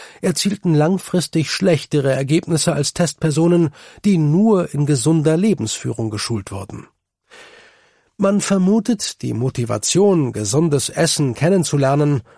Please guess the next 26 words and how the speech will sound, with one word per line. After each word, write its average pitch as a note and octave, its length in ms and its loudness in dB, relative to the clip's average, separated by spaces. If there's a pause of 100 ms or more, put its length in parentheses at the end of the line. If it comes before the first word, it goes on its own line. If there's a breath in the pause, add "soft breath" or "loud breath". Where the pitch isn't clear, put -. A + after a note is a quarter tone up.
(120 soft breath)
und F3+ 180 0
das B2 220 -2
Wissen F#3 320 0
in A#2 100 -2
die G#2+ 120 -6
Tat G3 360 -2
umzusetzen, D3 800 -2 (360 loud breath)
wurde D#3+ 260 2
dadurch E3 500 0
gedämpft, B2+ 580 -2 (160 soft breath)
dass - 160 -2
es E3 140 -2
Ersatzmahlzeiten D3 1200 0
als C3+ 240 -4
bequemes F3 800 -2
Ausweichmittel G#2+ 920 -2
gab. F2 400 -12 (1080 loud breath)
Was D#3 340 0
passiert, D#3+ 600 0
wenn D#3 100 2
man C#3 160 2
Menschen C#3+ 400 0
nicht D3 260 -2
generell C#3+ 600 2
weniger D3+ 420 2
essen, F#3+ 380 0